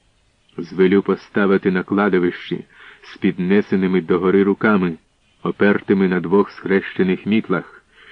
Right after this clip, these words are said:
Хай вийдуть з неї слов'янські гордощі». Не знала, що імператор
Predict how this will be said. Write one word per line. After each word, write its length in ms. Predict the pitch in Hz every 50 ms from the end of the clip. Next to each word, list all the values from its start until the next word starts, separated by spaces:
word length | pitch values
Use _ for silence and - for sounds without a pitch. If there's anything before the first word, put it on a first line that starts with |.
| - - - _
Хай 360 | - - 294 - - 98 92
вийдуть 600 | 90 87 98 107 101 92 78 87 92 85 - -
з 100 | 85 -
неї 300 | 101 101 95 87 90 87
слов'янські 1120 | - - - - 90 90 101 98 90 90 87 85 98 90 85 85 82 - - - - 95
гордощі». 720 | 85 87 98 90 82 78 82 85 80 - - - - 60 - - _ _ _ _ _ _ _ _ _ _ _ _ _ _ _ _ _
Не 180 | - 90 104 113
знала, 280 | 110 151 202 196 196
що 200 | 170 - - -
імператор 720 | 170 160 147 - 143 156 170 156 - 156 139 - - -